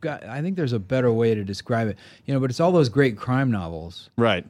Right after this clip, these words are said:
Speaker 1: that
Speaker 2: True,
Speaker 1: were
Speaker 2: like,
Speaker 1: written
Speaker 2: like
Speaker 1: by Harry Whittington and Donald Westlake.
Speaker 2: like the true crime, you know, true tri-,
Speaker 1: Yeah,
Speaker 2: gri-
Speaker 1: the crime stuff. It
Speaker 2: Grit.
Speaker 1: was,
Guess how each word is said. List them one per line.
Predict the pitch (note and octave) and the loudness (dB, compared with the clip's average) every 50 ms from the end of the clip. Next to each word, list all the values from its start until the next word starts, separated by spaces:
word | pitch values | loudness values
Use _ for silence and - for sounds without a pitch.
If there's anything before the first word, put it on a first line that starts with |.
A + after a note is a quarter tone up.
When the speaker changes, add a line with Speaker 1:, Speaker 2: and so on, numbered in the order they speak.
| - - | -12 -12
Speaker 1:
that | A2+ A2+ | -6 0
Speaker 2:
True, | - F#3+ F3+ | 0 2 2
Speaker 1:
were | |
Speaker 2:
like, | D#3+ D#3+ D#3+ | 2 2 2
Speaker 1:
written | E3+ E3 | 2 2
Speaker 2:
like | D#3+ D3+ C#3 | 2 2 2
Speaker 1:
by | A#2 A2+ | 0 -4
Harry | G#2+ A#2+ C#3+ D3 D3+ C#3+ | -4 -2 0 0 0 0
Whittington | C3 B2+ C3 C3 C3+ C3+ C3+ B2+ - C3+ C3 C3 B2+ B2+ B2+ B2+ A#2+ - _ _ _ | 0 -2 -2 -2 -4 -4 -6 -8 -6 -6 -4 -4 -4 -4 -6 -6 -8 -12 _ _ _
and | - A2 G#2+ G2+ F#2 F#2 F2+ | -10 -8 -6 -6 -6 -6 -4
Donald | G2 A2+ A#2 A#2+ A#2+ A2 A2 | -2 -2 0 0 0 0 0
Westlake. | A2+ A#2+ A#2 G#2+ - - A#2+ A#2 A2+ - | 0 0 0 -2 -4 -4 -4 -2 0 0
Speaker 2:
like | F#3+ F#3+ - | 0 2 2
the | F#3+ | 0
true | - - G3+ F#3 | 2 2 0 0
crime, | - F#3 E3+ E3+ E3+ E3+ E3+ E3+ E3 D#3+ D3 C#3 D3 | 2 2 4 4 4 4 4 4 2 2 0 -2 0
you | E3 D#3 C#3+ | 0 2 4
know, | C#3 C3 B2+ | 4 4 2
true | A#2+ - - D#3 | 2 0 0 0
tri-, | C#3 - D3+ D3 - | 2 2 0 0 0
Speaker 1:
Yeah, | D3 C#3 A#2 | -2 -4 -2
Speaker 2:
gri- | A2 C#3 C#3 C3+ | 0 0 0 0
Speaker 1:
the | C#3 C3 | -2 -6
crime | G#2+ B2 B2 A#2+ B2 A#2+ | -8 -8 -8 -8 -8 -10
stuff. | A2+ - - C3 B2+ B2 B2 A#2+ | -12 -12 -10 -8 -8 -6 -8 -8
It | - - | -6 0
Speaker 2:
Grit. | - C3+ C3 C3+ | 2 2 2 2
Speaker 1:
was, | D3 C3+ - | 0 -4 -16